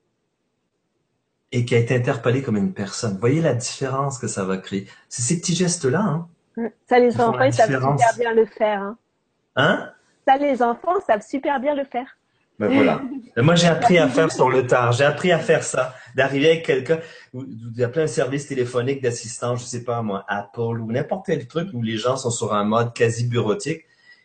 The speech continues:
Speaker 1: Et moi, je les, je, je leur demande, première chose, « Comment allez-vous ? »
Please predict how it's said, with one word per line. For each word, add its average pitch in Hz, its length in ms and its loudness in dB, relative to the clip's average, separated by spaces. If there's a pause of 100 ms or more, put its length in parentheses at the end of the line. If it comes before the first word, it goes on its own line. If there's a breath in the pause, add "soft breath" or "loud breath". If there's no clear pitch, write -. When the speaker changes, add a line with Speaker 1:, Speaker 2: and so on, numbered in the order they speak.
Speaker 1:
Et 101 60 -2
moi, 123 200 4
je 131 120 -2
les, 120 240 -10
je, 104 200 -14
je - 60 -20
leur 113 160 0
demande, 127 380 0 (100)
première 185 320 2
chose, « 180 460 2 (480)
Comment 165 240 0
allez-vous ? » 110 440 -4